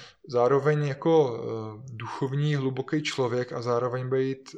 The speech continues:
být, být opilec. Vlastně nemůžete mít účast na stolu Páně i na stolu démonů. I když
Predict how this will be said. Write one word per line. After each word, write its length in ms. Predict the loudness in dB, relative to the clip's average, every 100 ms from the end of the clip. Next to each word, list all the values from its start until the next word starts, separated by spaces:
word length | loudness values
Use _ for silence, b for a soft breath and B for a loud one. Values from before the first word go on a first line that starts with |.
| -14
být, 560 | -6 -4 -4 -8 -14 -14
být 420 | -8 -6 -6 -6
opilec. 800 | -8 -2 2 2 2 -4 -10 -10 -16
Vlastně 320 | -14 -12 -10
nemůžete 320 | -10 -8 -6
mít 160 | -6 -8
účast 280 | -10 -12 -12
na 80 |
stolu 260 | -12 -8 -8
Páně 320 | -4 -6 -6
i 40 | -8
na 60 |
stolu 240 | -8 -6 -4
démonů. 340 | -4 -4 -8 B B B B
I 100 | -2
když 520 | 2 2 2 -4 -8